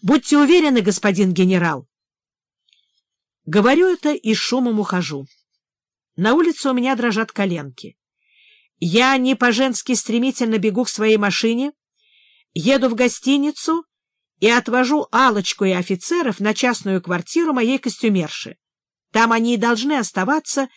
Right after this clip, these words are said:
пока я их не извещу. Мои герои слегка напуганы и повинуются, как два нашкодивших шалуна. Мы с Аллочкой в растерянности от всего этого.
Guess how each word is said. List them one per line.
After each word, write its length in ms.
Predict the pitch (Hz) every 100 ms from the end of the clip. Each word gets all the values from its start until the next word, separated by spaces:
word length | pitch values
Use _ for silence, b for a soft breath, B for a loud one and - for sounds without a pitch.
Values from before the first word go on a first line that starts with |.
| b -
пока 280 | 202 - 262
я 160 | 254
их 180 | 247 -
не 180 | 185 190
извещу. 600 | 170 175 - - 160 143 _ _ _ _ _ _ _ _ _ _ _ _ _ _ _ _ _
Мои 260 | 165 202 226
герои 400 | 185 226 247 240
слегка 420 | - 226 - 214
напуганы 640 | 208 196 208 208 226 269
и 220 | - 202 196
повинуются, 720 | 202 208 233 320 233 - 175
как 220 | 196 175
два 180 | 165 208
нашкодивших 720 | 196 185 - 190 180 - 185
шалуна. 560 | - 202 196 185 156 - _ _ _ _ _ _ _ _ _ _ _ _ _
Мы 180 | - 311
с 100 | -
Аллочкой 440 | 330 311 - -
в 40 | 269
растерянности 800 | 285 - 339 339 240 180 - 170
от 140 | 170
всего 260 | - 175 156
этого. 400 | 131 - 107